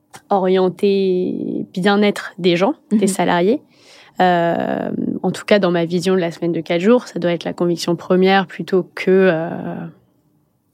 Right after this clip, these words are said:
Speaker 1: on va être aussi performant. Enfin voilà, il y a
Speaker 2: Bien
Speaker 1: un
Speaker 2: sûr,
Speaker 1: côté,
Speaker 2: bien
Speaker 1: euh,
Speaker 2: sûr.
Speaker 1: euh, et qu'en fait, ça peut avoir des retombées beaucoup plus large, et c'est ça qui est passionnant, c'est
Speaker 2: Oui.
Speaker 1: que ça, ça re-, ça, et, et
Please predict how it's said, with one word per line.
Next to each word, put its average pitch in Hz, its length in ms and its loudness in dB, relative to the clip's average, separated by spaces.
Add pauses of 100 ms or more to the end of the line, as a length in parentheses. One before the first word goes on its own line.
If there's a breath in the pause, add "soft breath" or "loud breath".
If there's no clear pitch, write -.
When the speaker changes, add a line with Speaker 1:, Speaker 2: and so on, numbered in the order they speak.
(140)
Speaker 1:
on 180 60 0
va 160 280 0
être - 220 -2
aussi 202 260 2
performant. 190 480 2
Enfin 180 160 0
voilà, 175 220 0
il - 0 -
y - 60 -8
a - 0 -
Speaker 2:
Bien 170 100 0
Speaker 1:
un 170 40 0
Speaker 2:
sûr, 190 180 0
Speaker 1:
côté, 185 160 -2
Speaker 2:
bien 165 100 4
Speaker 1:
euh, - 20 2
Speaker 2:
sûr. 214 220 -4 (880 loud breath)
Speaker 1:
euh, 82 760 0 (460)
et 170 80 0
qu'en 165 200 2
fait, 233 340 2
ça - 320 -2
peut - 160 0
avoir 202 240 4
des 175 120 2
retombées 190 720 2 (460)
beaucoup 226 400 2
plus 214 240 2
large, 202 440 2
et 170 60 -6
c'est 165 160 -4
ça 208 160 0
qui - 120 -2
est 170 40 4
passionnant, 202 420 2
c'est 180 140 -2
Speaker 2:
Oui. 190 80 -2
Speaker 1:
que 180 100 4
ça, 175 320 0
ça 170 200 -2
re-, 185 220 2
ça, 175 540 0 (100)
et, 180 380 2
et 170 380 0